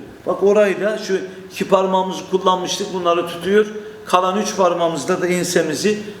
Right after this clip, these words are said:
mest ediyoruz. Ayaklarımızı aynı şekilde nasıl dirseğimizde yıkadıksa kolumuzu, ayaklarımızı da topuklarımızla birlikte yıkıyoruz. Yıkanması lazım. Ayak parmaklarının arası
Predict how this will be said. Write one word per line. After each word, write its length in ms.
mest 340
ediyoruz. 440
Ayaklarımızı 840
aynı 280
şekilde 540
nasıl 360
dirseğimizde 720
yıkadıksa 720
kolumuzu, 640
ayaklarımızı 840
da 220
topuklarımızla 1040
birlikte 500
yıkıyoruz. 640
Yıkanması 680
lazım. 340
Ayak 340
parmaklarının 640
arası 460